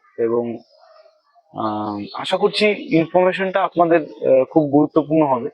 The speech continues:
যদি আপনারা কেউ ইলেকট্রিক স্কুটার নেবেন মনে করছেন, তো চিন্তা ভাবনাটা মাথায় রাখবেন। এবং, উম, ভিডিওটি ভালো লাগলে ভাইকে মোটিভেট করার জন্য চ্যানেলটিকে সাবস্ক্রাইব করে সঙ্গে থাকবেন।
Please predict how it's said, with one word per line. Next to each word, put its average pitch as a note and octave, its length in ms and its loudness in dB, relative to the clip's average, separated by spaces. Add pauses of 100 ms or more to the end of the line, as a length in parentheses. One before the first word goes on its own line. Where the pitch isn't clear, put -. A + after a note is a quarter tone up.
(140)
যদি C3 240 4
আপনারা C3 440 0
কেউ C3 320 2
ইলেকট্রিক B2+ 420 0
স্কুটার B2 400 0
নেবেন C3 340 2
মনে B2 160 -6
করছেন, A2+ 300 -6 (640)
তো A#2+ 80 2
চিন্তা C#3 280 -2
ভাবনাটা D3 400 0
মাথায় D3 320 0
রাখবেন। C3 260 -2 (140)
এবং, B2+ 400 0 (640)
উম, G#2+ 760 -10
ভিডিওটি D3 380 2
ভালো C3+ 280 -2
লাগলে C#3+ 260 0
ভাইকে B2+ 280 -2
মোটিভেট C3+ 460 0
করার C3 240 -2
জন্য C#3 260 -4 (340)
চ্যানেলটিকে A#2+ 400 -2
সাবস্ক্রাইব - 520 -6
করে D3 140 -2
সঙ্গে D3+ 320 -2
থাকবেন। E3 280 -4